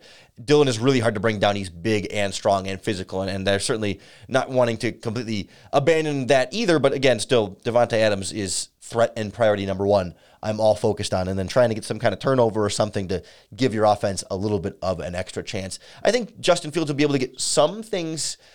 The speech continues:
going potentially. There are some vulnerabilities, uh, in this Packers defense that I feel a little bit better about Fields attacking than I would have with Andy Dalton. We'll go through schematically where the Bears might be able to find an advantage and some of the things they can do to help Justin Fields in this matchup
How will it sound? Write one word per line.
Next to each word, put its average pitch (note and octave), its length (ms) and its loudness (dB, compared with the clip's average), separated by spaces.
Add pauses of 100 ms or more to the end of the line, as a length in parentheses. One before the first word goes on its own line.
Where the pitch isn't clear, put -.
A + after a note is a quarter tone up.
(140)
going C3+ 280 4
potentially. C3+ 360 -2
There F3+ 140 4
are F3 100 8
some C#3+ 480 0 (280)
vulnerabilities, B2 760 2
uh, B2 160 0
in B2+ 160 0
this A2+ 120 0
Packers A2+ 440 -4
defense A2 320 -2
that G#2 80 -2
I G#2+ 40 2
feel A#2+ 160 2
a A2+ 60 2
little E3+ 140 2
bit E3 100 2
better C3+ 220 4
about A2+ 280 2
Fields F3+ 520 -2
attacking G#2+ 500 0 (200)
than A2 100 0
I G#2+ 80 2
would G#2+ 220 0
have G2 260 -4
with G2 320 -4
Andy G2 220 -4
Dalton. G#2+ 360 0 (300)
We'll E3+ 100 2
go F3+ 140 4
through E3+ 380 4
schematically D3 580 0
where C3 240 2
the B2+ 100 0
Bears B2 400 0
might A#2 180 4
be B2 100 -4
able A#2 80 0
to G#2+ 60 -2
find A2+ 240 0
an G#2 120 -6
advantage G#2+ 400 -4
and F#2+ 100 -8
some A#2 140 -4
of - 20 -8
the G2+ 60 -8
things A2 220 -6
they G#2+ 60 0
can G#2 140 -8
do G#2 140 -4
to F#2+ 80 -4
help - 420 -2
Justin G#2+ 320 -4
Fields G#2+ 280 -2
in G2+ 60 -8
this G2 120 -8
matchup E3 420 0